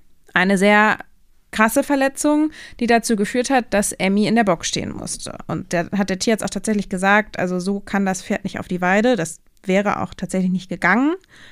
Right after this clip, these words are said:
Normalerweise bin ich schon ein Freund davon, bei nicht extremen Lahmheiten oder bei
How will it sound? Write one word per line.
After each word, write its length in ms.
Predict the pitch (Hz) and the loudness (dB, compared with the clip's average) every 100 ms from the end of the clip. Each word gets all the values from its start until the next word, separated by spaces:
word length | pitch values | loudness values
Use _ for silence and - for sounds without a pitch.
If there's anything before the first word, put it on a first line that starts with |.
| - | -8
Normalerweise 640 | 175 180 190 185 190 185 185 | -2 2 4 4 4 2 0
bin 220 | 190 190 | 0 0
ich 240 | 196 - | -2 -8
schon 300 | - 220 247 | -6 -4 -2
ein 40 | 233 | -4
Freund 380 | - 214 220 208 | -2 0 0 -2
davon, 480 | 202 214 202 202 208 - - - | -2 0 0 0 -2 -8 -20 -2
bei 400 | 180 175 170 165 - | 2 2 2 -2 -2
nicht 460 | 196 196 - - - _ - - | -2 -2 -6 -16 -18 _ -20 -8
extremen 640 | 185 - - 214 226 214 208 | -6 -6 -4 0 2 2 2
Lahmheiten 800 | 208 226 226 226 220 - 214 | 2 2 2 2 2 2 -2
oder 260 | - 180 175 | -2 -2 -2
bei 460 | 175 170 170 175 | -2 0 0 -2